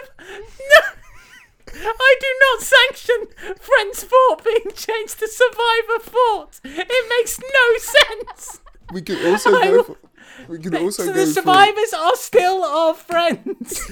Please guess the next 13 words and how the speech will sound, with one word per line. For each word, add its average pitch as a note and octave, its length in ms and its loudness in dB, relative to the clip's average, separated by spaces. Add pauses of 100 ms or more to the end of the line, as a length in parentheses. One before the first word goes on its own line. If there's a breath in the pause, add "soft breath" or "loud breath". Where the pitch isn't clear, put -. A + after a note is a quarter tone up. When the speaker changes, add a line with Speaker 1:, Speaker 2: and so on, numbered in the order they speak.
(100)
Speaker 1:
<laughs> C4+ 200 -10
Look, D#4 280 0
not G4+ 280 2
everything A4 580 2
about C#4+ 220 0
the D4 80 -4
podcast E4+ 500 0
needs - 200 0
to A4+ 220 -10
change B3+ 280 0
in D4 80 -4
season C4+ 460 -8
two. A3+ 400 -10